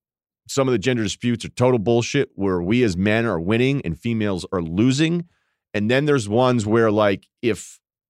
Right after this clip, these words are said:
a wife does something and she's the wife of a famous athlete,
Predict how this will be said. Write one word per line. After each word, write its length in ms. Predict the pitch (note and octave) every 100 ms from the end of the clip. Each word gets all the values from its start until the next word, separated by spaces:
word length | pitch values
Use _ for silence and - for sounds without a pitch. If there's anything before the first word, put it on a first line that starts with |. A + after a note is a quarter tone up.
| _ _
a 80 | G#2
wife 540 | G2 F#2+ A2+ C3+ -
does 240 | - A#2+ -
something 520 | C#3 B2 C#3 C3+ C#3+
and 160 | - G2+
she's 280 | - A#2 F2+
the 80 | F2+
wife 300 | F2+ A2 A2
of 120 | F#2
a 40 |
famous 420 | - A2+ A2 F2+ -
athlete, 560 | F2+ G#2 A#2 A#2+ C3